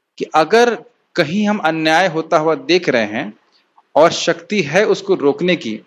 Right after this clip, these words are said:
और फिर भी नहीं रोकते, तो हम भी उस अन्याय में, पाप में भागी बनते हैं।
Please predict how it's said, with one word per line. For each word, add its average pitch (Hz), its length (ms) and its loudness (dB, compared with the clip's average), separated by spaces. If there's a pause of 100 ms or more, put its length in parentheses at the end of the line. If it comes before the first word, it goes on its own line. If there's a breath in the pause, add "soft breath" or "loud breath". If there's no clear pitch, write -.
और 143 260 2
फिर 170 180 2
भी 202 80 0
नहीं 170 240 0
रोकते, 143 680 0 (560)
तो 175 60 4
हम 160 340 0
भी 208 120 4
उस 185 180 2
अन्याय 156 440 2
में, 175 340 -4
पाप 143 420 2
में 160 300 -4
भागी 135 420 -4
बनते 117 480 -6
हैं। 127 300 -2